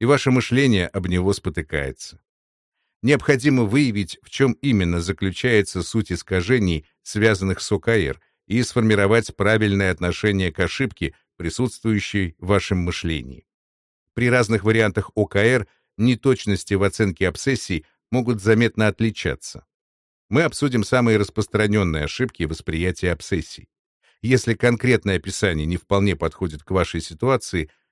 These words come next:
советую его прочесть. Это поможет обнаружить общие закономерности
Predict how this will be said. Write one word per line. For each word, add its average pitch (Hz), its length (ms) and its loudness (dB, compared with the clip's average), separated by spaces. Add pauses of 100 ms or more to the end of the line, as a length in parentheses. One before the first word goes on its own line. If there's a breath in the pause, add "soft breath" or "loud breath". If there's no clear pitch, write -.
советую 113 520 0
его 107 240 0
прочесть. 107 680 -4 (260)
Это 95 200 -2
поможет 104 420 2
обнаружить 101 640 -2
общие 98 380 -4
закономерности 92 960 -2